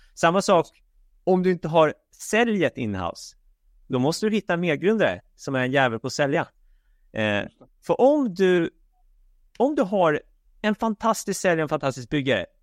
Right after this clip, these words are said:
Speaker 1: då kommer många investerare, jag kan inte tala för alla, men då kommer förmodligen väldigt många investerare tycka att det är check, check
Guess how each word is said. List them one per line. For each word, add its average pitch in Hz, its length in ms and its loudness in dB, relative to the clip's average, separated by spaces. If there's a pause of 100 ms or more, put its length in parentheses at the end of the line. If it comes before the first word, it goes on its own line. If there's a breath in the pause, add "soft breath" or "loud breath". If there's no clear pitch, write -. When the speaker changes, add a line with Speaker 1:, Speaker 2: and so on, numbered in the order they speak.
Speaker 1:
då 185 140 2
kommer 143 460 2
många 123 600 0 (360)
investerare, 101 840 -2 (380)
jag 117 120 -4
kan 110 80 -6
inte 107 140 -6
tala 131 180 2
för 113 100 -2
alla, 110 80 2
men 131 100 -4
då 196 60 2
kommer 190 240 -2
förmodligen 190 320 0
väldigt 160 240 -2
många 151 120 0
investerare 113 280 0
tycka 110 200 -4
att 92 60 -6
det 101 60 -8
är - 100 -14
check, - 280 -2
check - 420 -4